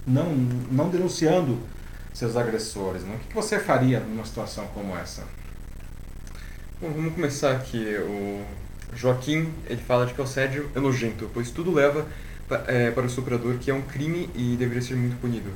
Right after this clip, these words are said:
Speaker 2: É, não tenha dó, é, de denunciar o praticante do assédio, pois também é crime. Não é uma questão muito de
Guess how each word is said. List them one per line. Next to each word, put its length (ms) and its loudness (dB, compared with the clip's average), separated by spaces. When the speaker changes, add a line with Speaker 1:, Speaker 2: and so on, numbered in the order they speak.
Speaker 2:
É, 260 8
não 140 4
tenha 200 6
dó, 440 10
é, 180 4
de 120 2
denunciar 500 4
o 60 4
praticante 380 -2
do 80 -2
assédio, 340 -4
pois 220 -2
também 200 -2
é 40 -2
crime. 320 -6
Não 80 -4
é 40 -2
uma 100 0
questão 300 0
muito 340 2
de 220 0